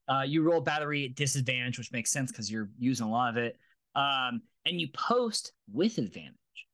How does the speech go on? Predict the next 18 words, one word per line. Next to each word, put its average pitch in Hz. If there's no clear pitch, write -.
So, 101
you 117
know, 98
uh, 160
call 247
to 220
action 196
is 147
exactly 147
what 151
it 135
sounds 165
like. 147
You're 151
gonna 170
roll 160
plus 175
brand. 131